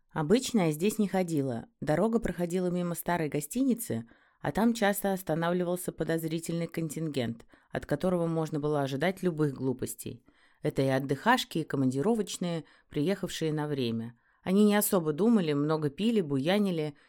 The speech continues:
чем раздражали местных жителей и органы правопорядка. Но до начала сезона оставалось еще две недели, а из чужих в городе были только те оборотни, и я не волновалась.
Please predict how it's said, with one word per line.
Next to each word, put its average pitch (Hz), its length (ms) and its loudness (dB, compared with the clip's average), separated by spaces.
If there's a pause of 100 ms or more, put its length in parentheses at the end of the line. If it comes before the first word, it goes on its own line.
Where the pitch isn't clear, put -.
(100)
чем 160 220 0
раздражали 165 560 2
местных 151 420 -2
жителей 185 440 0
и - 160 -4
органы 165 440 0
правопорядка. 139 880 -4 (380)
Но 165 160 2
до 170 140 4
начала 202 400 4
сезона 214 500 4
оставалось 196 560 2
еще 175 200 -2
две 156 200 0
недели, 131 580 0 (300)
а 143 140 2
из 143 100 -2
чужих 214 360 4
в 214 40 0
городе 165 380 4
были 208 260 4
только 202 300 0
те 202 140 0
оборотни, 135 760 0
и 143 80 -4
я 156 220 2
не 196 100 2
волновалась. 135 720 0